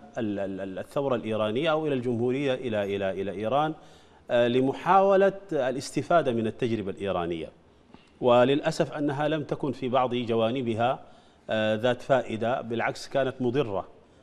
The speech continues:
يعني، آه، خاصة فيما يتعلق ب، آه، يعني محاولة الاستفادة في م-، موضوع الجوانب الأمنية ونحو ذلك،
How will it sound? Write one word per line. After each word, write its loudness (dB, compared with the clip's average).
يعني، -2
آه، -2
خاصة 0
فيما -4
يتعلق -4
ب، -4
آه، 2
يعني -4
محاولة -2
الاستفادة -4
في -8
م-، -6
موضوع -4
الجوانب -4
الأمنية -4
ونحو -6
ذلك، 0